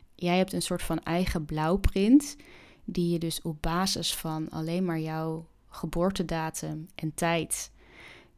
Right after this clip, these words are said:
kunt, eh, ja, kunt verkrijgen. Dat doe je op een, op een website. En <laughs> als je nu denkt, "What the fuck, Wiet?"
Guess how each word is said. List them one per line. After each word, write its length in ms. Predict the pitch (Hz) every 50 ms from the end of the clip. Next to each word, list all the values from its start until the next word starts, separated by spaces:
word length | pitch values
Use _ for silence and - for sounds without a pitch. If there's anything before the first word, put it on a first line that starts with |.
| _ _
kunt, 520 | - - 202 196 190 190 196 - - - - - - _ _ _
eh, 340 | - - 202 214 220 226 226 175 -
ja, 180 | - - 208 180 170 -
kunt 200 | - - 190 -
verkrijgen. 760 | - 156 - - - 160 156 160 185 190 - 254 311 359 339 277
Dat 280 | 220 196 196 175 170 - -
doe 160 | - - 175 170
je 100 | 165 165
op 140 | 160 -
een, 320 | - 156 156 156 156 180 202
op 160 | 160 151 -
een 120 | - 156 147
website. 580 | 147 156 165 - - 190 190 220 254 - -
En 120 | 185 170 - 165 156 - -
<laughs> 240 | - - - - -
als 140 | 170 - -
je 60 | 175
nu 100 | 170 160
denkt, 340 | - 165 160 156 - - - -
"What 140 | - 170 160
the 80 | - -
fuck, 300 | - - 170 175 175 -
Wiet?" 300 | 170 170 165 160 -